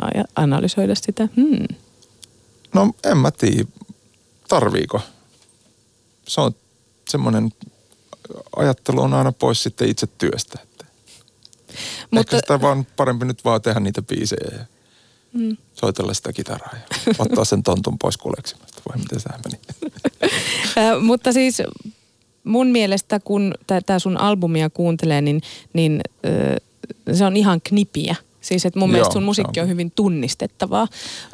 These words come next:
Speaker 1: O-, onks sun tuotannossa joku sellainen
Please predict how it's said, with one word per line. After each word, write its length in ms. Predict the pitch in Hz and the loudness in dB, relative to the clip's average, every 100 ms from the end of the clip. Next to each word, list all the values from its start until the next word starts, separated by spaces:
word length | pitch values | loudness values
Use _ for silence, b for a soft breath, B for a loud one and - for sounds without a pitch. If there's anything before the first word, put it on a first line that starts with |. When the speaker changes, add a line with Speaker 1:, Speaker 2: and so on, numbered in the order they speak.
| B | B
Speaker 1:
O-, 120 | 208 - | 0 2
onks 240 | 269 311 | 2 2
sun 140 | 254 214 | 0 2
tuotannossa 680 | 262 233 175 156 - 165 - | 2 2 0 -2 -2 -2 -2
joku 360 | 190 262 - 277 | 0 0 2 2
sellainen 580 | 240 302 254 175 156 | 4 4 2 2 0